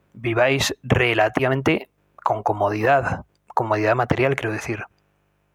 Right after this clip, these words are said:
Y eso ya es para agradecer, pero aun, aunque no tuvieseis comodidad material, ¿cuántas cosas tenemos que agradecer? ¿Cuántas cosas? Las amistades,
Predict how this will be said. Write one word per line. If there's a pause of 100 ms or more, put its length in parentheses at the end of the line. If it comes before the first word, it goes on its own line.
(1040)
Y
eso
ya
es
para
agradecer,
pero (400)
aun, (220)
aunque
no
tuvieseis
comodidad
material,
¿cuántas
cosas
tenemos
que
agradecer? (600)
¿Cuántas
cosas? (1400)
Las
amistades,